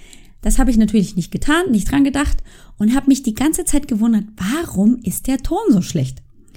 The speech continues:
Und dabei hat nur das interne Mikrofon des Mikrofons, äh, des, des Computers, das macht ja gar keinen Sinn gerade, dabei hat nur,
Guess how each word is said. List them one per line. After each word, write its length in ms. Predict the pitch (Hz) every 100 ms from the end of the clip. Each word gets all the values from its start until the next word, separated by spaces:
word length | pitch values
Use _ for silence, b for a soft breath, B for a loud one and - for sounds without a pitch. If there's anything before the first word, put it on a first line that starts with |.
| b b b b b
Und 180 | 233 - - - -
dabei 460 | - 214 240 233
hat 220 | 214 -
nur 200 | 240 269
das 160 | 311 277
interne 520 | - 339 440 233 202
Mikrofon 460 | 208 208 202 - 233
des 140 | 208
Mikrofons, 720 | 208 165 160 190 302 - - -
äh, 220 | 190 175
des, 300 | - - -
des 180 | - 135
Computers, 400 | 196 143 165 -
das 160 | - -
macht 160 | 185
ja 60 | -
gar 120 | -
keinen 180 | - 175
Sinn 160 | 185
gerade, 240 | 214 277 349 - B B B - -
dabei 440 | 185 226 226 190
hat 200 | 202 190
nur, 500 | 214 214 220 247 320